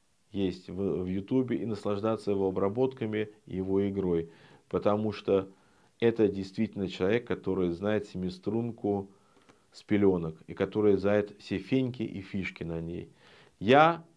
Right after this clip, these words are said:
как профессионал, снимаю шапку перед такими людьми, потому что это действительно носители этого этноса, носители этой семиструнной культуры. И у них нам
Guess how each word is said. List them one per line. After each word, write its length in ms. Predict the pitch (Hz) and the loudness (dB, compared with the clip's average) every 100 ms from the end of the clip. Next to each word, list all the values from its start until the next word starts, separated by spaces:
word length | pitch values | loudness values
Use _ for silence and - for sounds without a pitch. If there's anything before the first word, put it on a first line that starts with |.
| _ | _
как 200 | 117 110 | -4 0
профессионал, 960 | 120 117 113 - 120 117 131 135 131 131 - | 2 2 0 0 2 4 4 2 2 -4 -14
снимаю 380 | - 113 117 113 | -6 -2 0 0
шапку 400 | 101 131 135 135 | 0 0 0 -2
перед 300 | 123 117 107 | -2 -2 -2
такими 360 | 110 104 113 107 | -4 -4 -4 -2
людьми, 520 | 104 98 101 113 113 - - _ | -2 -4 -4 -6 -6 -12 -20 _
потому 380 | 95 98 104 110 | -2 0 0 -2
что 160 | - | -2
это 160 | 107 98 | -2 -2
действительно 480 | 95 - 113 104 104 | -6 -6 -6 -4 -2
носители 640 | 101 98 117 110 - 98 | -2 -2 -6 -6 -4 0
этого 480 | 95 - 90 90 - | 0 -2 -2 -2 -2
этноса, 480 | 95 95 90 87 92 | -4 -4 -6 -6 -6
носители 680 | 85 82 95 92 90 90 90 _ | -6 -8 -10 -8 -6 -8 -12 _
этой 420 | 87 87 87 85 - _ _ _ _ _ | -8 -6 -4 -6 -8 _ _ _ _ _
семиструнной 600 | - 90 85 - 92 92 | -10 -8 -6 -6 -4 -4
культуры. 680 | 92 104 - 107 95 85 82 - _ - | -2 -2 -2 -2 -2 -2 -4 -10 _ -4
И 100 | 104 | 0
у 140 | 98 | 0
них 320 | 95 113 139 | 0 -2 -4
нам 340 | 98 101 120 | -2 0 0